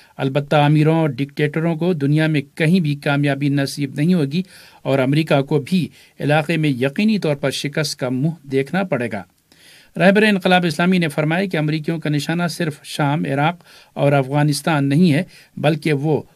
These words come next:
امت اسلامیہ اور اسلام کو نشانہ بنانا چاہتے ہیں۔ اس لیے اسلامی حکومتوں کو چاہیے کہ وہ امریکہ اور بعض مغربی ملکوں کے اہداف کی تکمیل میں ان کا ساتھ نہ دیں اور ان کی خدمت نہ کریں۔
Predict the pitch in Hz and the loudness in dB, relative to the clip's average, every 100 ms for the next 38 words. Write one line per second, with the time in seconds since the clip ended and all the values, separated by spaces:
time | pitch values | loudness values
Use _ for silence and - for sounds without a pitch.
0 | - 147 156 160 156 131 156 156 180 185 | -6 0 0 2 -2 -2 -2 0 0 0
1 | 143 151 165 160 139 135 143 151 147 139 | -2 -2 -2 0 -2 -2 0 0 0 0
2 | 127 131 135 131 135 135 135 127 104 - | -2 -4 -4 -4 -2 -4 -2 -6 -6 -12
3 | _ _ - 123 139 143 170 180 - _ | _ _ -16 -10 -2 0 0 -2 -18 _
4 | 143 - 139 147 131 135 160 170 185 170 | -10 -2 0 2 0 -2 -2 0 -2 -2
5 | 156 170 180 220 226 160 143 120 - _ | -2 0 0 0 -2 -2 0 -2 -6 _
6 | - 135 151 151 175 160 127 147 151 139 | -6 0 0 2 2 2 2 2 2 2
7 | 143 147 147 143 143 143 151 147 127 131 | 0 0 0 0 0 -2 -2 -2 -2 0
8 | 147 151 143 143 131 156 180 165 190 - | -2 -2 -6 -6 -4 -2 0 0 -4 -10
9 | - _ 131 147 147 139 - 147 143 - | -20 _ -2 -2 0 -2 0 0 0 -4
10 | 110 113 165 170 101 - _ - - 135 | -8 -2 -2 -2 -4 -8 _ -14 -4 -2
11 | 143 151 147 143 143 160 156 - 110 113 | -2 -2 -4 -2 -2 -2 -6 -10 -4 -2
12 | 196 180 131 | 0 0 -4